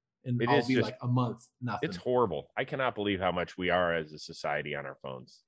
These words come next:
Speaker 2: It's, it's
Speaker 1: It sucks.
Speaker 2: incredible. It does
Speaker 1: I know.
Speaker 2: suck.
Speaker 1: It does.
Speaker 2: It's taken away the face-to-face.
Speaker 1: Sure
Speaker 2: Um,
Speaker 1: is.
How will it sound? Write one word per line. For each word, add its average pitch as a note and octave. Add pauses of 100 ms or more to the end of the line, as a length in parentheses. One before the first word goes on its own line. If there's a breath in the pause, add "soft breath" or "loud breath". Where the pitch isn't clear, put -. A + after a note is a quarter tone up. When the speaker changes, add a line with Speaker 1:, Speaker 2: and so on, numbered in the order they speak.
Speaker 2:
It's, -
it's -
Speaker 1:
It B2
sucks. A2
Speaker 2:
incredible. - (440)
It -
does -
Speaker 1:
I G3+
know. F#3+
Speaker 2:
suck. - (480)
Speaker 1:
It B2
does. E2+ (580)
Speaker 2:
It's -
taken D3
away B2+
the A2 (100)
face-to-face. F#2+ (580)
Speaker 1:
Sure -
Speaker 2:
Um, C#3
Speaker 1:
is. C#3